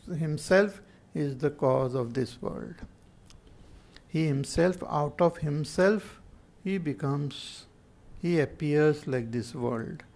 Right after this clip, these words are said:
There is no other cause। See, some people have the misunderstanding that Bhagavan is there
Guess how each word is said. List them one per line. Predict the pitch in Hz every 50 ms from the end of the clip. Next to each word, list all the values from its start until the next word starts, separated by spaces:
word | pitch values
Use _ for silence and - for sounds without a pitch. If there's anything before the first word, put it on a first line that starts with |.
| - - - - - - -
There | 143 143 139
is | 143 - - -
no | 147 135 139 156 160 160 165 156 -
other | - 156 123 143 143 147
cause। | 151 - - - 139 127 123 - - - - - - - - - - - - - - - - - - - - - - - _ _ _ _ - - _ - - - - - - - - - _ - - - - _ _ _ _ _ - - - -
See, | - - 170 165 165 151
some | 131 - - - - - - - - - - - 160 156 156 156
people | 156 160 147 143 147 160 151 147 147 151 151 147
have | 120 143 139 143 135 135
the | 147 156 147 143 143 139 139 139 139 139 147 185
misunderstanding | 160 151 147 143 - 156 147 143 143 147 143 - - 139 135 139 131 147 156 160 160
that | 143 143 135 - -
Bhagavan | - 160 160 151 135 135 120 127 139 143 147 147
is | 147 143 131 123
there | 139 135 151 180 202 208